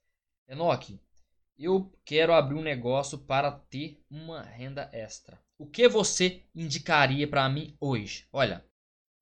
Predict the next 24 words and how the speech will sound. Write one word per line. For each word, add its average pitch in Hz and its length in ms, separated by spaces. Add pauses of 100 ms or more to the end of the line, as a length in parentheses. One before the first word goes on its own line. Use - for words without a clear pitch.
para 143 360
a 143 140
Elisângela 147 720
e 156 100
para 127 420
os 123 120
demais, 131 640 (500)
a 123 80
parada 131 260
é - 20
o - 20
seguinte. 98 520 (380)
Hoje, 196 580 (220)
pra 160 160
você 165 460
ganhar 151 400
dinheiro, 131 680 (360)
você - 120
tem 220 160
que 214 120
vender 175 260
um 185 160
produto, 165 500
né? 151 200